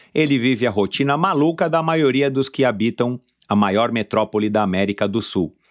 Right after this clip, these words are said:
Embora sua vida profissional esteja afastada dos esportes, entre um compromisso e outro, uma reunião e outra, ele ainda pratica pilates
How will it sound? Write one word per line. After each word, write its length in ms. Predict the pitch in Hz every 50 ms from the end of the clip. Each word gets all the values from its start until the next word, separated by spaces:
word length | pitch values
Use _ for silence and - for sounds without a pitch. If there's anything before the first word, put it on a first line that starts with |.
| - - - - - -
Embora 300 | 113 117 110 113 113 113
sua 180 | - - 113 101
vida 220 | 101 110 107 104
profissional 500 | - 110 113 101 - 104 98 104 104 107
esteja 360 | 101 - - 104 95 107 113
afastada 580 | 110 - - 110 101 - - - 135 147 147 147
dos 160 | 139 147 131
esportes, 640 | 131 131 - - 131 127 127 123 - - 127 - - _ - - - - -
entre 300 | - 135 131 - 131 160
um 120 | 180 185
compromisso 680 | 165 - 170 160 143 151 147 135 131 143 165 156 - -
e 40 | 160
outro, 380 | 131 127 131 131 - - 135 135 - - - _ _ -
uma 220 | 107 113 123 120
reunião 500 | 110 123 120 113 107 107 113 127 151 170
e 60 | 160
outra, 420 | 135 131 135 135 135 143 143 143 - - - - - _ -
ele 240 | - 127 131 127 131
ainda 260 | 127 147 156 151 151
pratica 560 | - 143 139 135 135 - - 123 - - 98
pilates 720 | - - 170 190 143 127 131 156 165 - - 160 - -